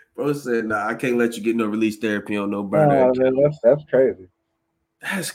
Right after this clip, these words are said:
Speaker 2: At least to me. I, I just can't, I
Speaker 1: At
Speaker 2: can't
Speaker 1: least to
Speaker 2: process
Speaker 1: me.
Speaker 2: it.
Speaker 1: At least to me.
Speaker 2: Yeah, I, I can't process it and be like, "Okay, I get it." I,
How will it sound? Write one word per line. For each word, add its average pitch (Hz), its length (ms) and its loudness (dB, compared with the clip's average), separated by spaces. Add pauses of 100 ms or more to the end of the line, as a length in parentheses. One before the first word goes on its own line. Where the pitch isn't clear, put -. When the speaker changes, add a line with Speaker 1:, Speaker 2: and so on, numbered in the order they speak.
(140)
Speaker 2:
At 117 140 4
least 214 220 2
to 254 80 2
me. 151 240 2 (360)
I, 120 240 6
I 123 40 6
just 143 240 0
can't, 127 300 4 (140)
I - 20 2
Speaker 1:
At 117 80 0
Speaker 2:
can't 123 220 4
Speaker 1:
least 170 220 8
to - 40 -
Speaker 2:
process - 160 4
Speaker 1:
me. - 80 4
Speaker 2:
it. - 60 0
Speaker 1:
At - 180 -6
least 214 140 0
to 320 80 -2
me. 170 140 2
Speaker 2:
Yeah, 127 340 8 (520)
I, 175 60 6
I - 100 -2
can't 151 300 -4
process 131 460 -2
it 117 120 -2 (100)
and 104 140 -4
be 107 80 -8
like, 95 280 -2 (160)
"Okay, 110 220 -2
I 107 120 2
get 101 220 -4
it." 87 100 -10 (640)
I, 370 60 6